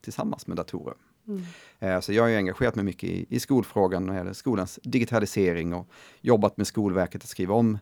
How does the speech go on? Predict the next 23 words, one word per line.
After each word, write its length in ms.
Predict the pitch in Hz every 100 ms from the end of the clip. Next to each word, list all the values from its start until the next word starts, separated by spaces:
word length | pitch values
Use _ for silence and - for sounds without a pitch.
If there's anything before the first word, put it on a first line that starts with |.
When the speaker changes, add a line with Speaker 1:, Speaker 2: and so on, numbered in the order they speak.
| _
Speaker 1:
läroplanerna 760 | - 117 95 92 98 87 87 87
både 360 | 87 85 90
för, 200 | 87 101
ja, 320 | 87 - 110
framförallt 280 | - 104 90
för 80 | -
grundskolan 640 | 92 90 - 101 87 85
då. 200 | 85 78 - _ _ - - _ _
Eh, 400 | 87 85 82 82
och 180 | 80
där 140 | 92 92
man 140 | 90
då 120 | 87
har 240 | 82 85 87
beslutat 460 | - - - 98 87
sig 100 | 92
att 80 | -
införa 560 | 107 87 - 92 82
premiering 600 | 80 - 104 104 92 90
från, 320 | 87 90 87 -
från 160 | - 113
årskurs 400 | 104 - 101 -
ett. 440 | 123 - - -